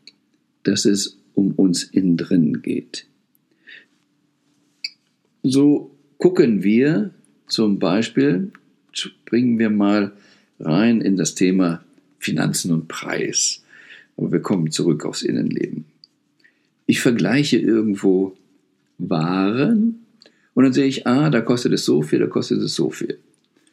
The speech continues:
Und ganz ehrlich, was ver-, vergleichen wir da? Wir vergleichen Geld. Wirklich Geld. Oder findet immer gleich die Umsetzung in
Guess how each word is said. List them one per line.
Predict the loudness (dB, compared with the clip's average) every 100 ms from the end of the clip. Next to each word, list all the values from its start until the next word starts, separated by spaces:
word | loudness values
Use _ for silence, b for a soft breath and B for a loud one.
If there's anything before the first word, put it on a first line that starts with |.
| _ _ _ _ _ _ _ _
Und | 0 0 0 2
ganz | 2 2
ehrlich, | 0 2 2 0 -2
was | -2
ver-, | 0 -2 -6 _ _ _ _ _ _ _ _
vergleichen | -4 -2 0 2 2 0 0 -2
wir | -2
da? | -4 -4
Wir | -2 0
vergleichen | -2 -2 -6 -6 -4 -4 -4 -10 _ -8
Geld. | -2 0 0 -4 -8 -16 -20 _ _ _ _ _ -6
Wirklich | 0 2 2 -2 0
Geld. | 0 0
Oder | 4 4 4 4 0 -2 -10 _ _ _ _ _ _ -20 -20
findet | -2 0 2
immer | 2 2 2
gleich | 2 2 0 0
die | -2
Umsetzung | 0 0 2 0 -2 -2 -2 -2 -6 -14 b b b b b _ _ _
in | 2 2 0